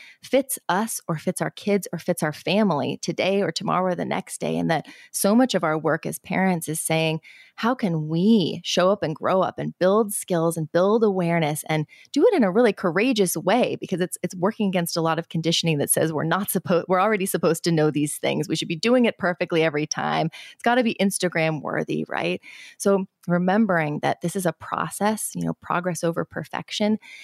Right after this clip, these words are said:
and that our parenting approach isn't gonna look like somebody else's, and it's not supposed to, and that it's gonna evolve over time, and that we can give ourselves grace.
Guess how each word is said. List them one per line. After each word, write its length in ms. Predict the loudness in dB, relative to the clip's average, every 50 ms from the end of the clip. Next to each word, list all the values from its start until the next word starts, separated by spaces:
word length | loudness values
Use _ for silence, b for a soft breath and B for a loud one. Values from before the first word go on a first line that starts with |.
| B B B
and 180 | 2 2 4
that 220 | 4 2 2 0 -4 _ _ _ _ _ _ _ _ _ -2
our 220 | 0 0 0 0
parenting 500 | -2 -2 -2 0 0 0 0 0 0 -2
approach 460 | -2 0 0 0 0 0 0 -2 -8 -6 -2
isn't 220 | 0 2 2 2 0
gonna 200 | 0 2 2 2
look 200 | 0 0 0 -2
like 180 | -4 -4 -4
somebody 380 | -4 -4 -4 -2 -2 -2 -2 0 0
else's, 360 | -2 -2 -2 -4 -6 -4 -2
and 100 | -2 -2
it's 220 | -2 -4 -6 -2
not 260 | 0 0 0 -2 -4
supposed 580 | -6 -6 -6 -6 -8 -8 -6 -6 -6 -6 -6 -8
to, 280 | -8 -8 -8 -8 -8 -10 _ B B B B B B B
and 120 | 0 2 2
that 80 | 2
it's 100 | 0 0
gonna 220 | 0 0 0 2 0
evolve 560 | 0 -2 -2 0 2 2 4 4 4 4 2
over 220 | 2 0 0 -2 -4
time, 600 | -6 -8 -6 -4 -2 -2 -2 -2 -2 -4 -6 -8 -12 _ -6
and 280 | -2 -2 0 0 -2
that 100 | -2 -4 -2
we 100 | -2 -2
can 140 | 0 0 0
give 160 | 2 2 2
ourselves 420 | 0 -2 -2 -4 -4 -6 -6 -6
grace. 500 | -10 -6 -2 0 0 2 0 0 -2 -6